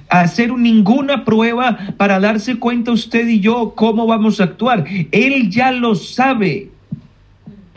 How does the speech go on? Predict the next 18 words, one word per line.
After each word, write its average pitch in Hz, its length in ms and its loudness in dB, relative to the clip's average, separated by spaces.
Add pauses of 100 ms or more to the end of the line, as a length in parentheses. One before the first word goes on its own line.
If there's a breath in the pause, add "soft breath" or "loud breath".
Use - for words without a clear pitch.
(180)
Él 214 220 4
no 262 160 0
es 254 300 -4
un 247 200 -4
inventor 226 920 0
que 202 140 0
anda 226 300 0
haciendo 233 480 -2
experimentos 208 960 0
a 202 60 0
ver 202 120 2
si 240 140 -4
le 220 140 0
funciona 208 680 -2
o 220 80 0
no 220 220 2
le 226 100 0
funciona. 220 800 -2